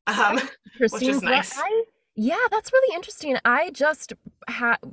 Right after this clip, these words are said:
Speaker 2: had my first breath work.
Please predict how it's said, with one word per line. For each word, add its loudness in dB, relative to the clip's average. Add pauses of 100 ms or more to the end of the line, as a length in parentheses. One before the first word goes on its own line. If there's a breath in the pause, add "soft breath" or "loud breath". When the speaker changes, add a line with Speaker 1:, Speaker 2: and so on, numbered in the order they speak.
(220)
Speaker 2:
had -2
my 0
first -6 (400)
breath -2
work. -2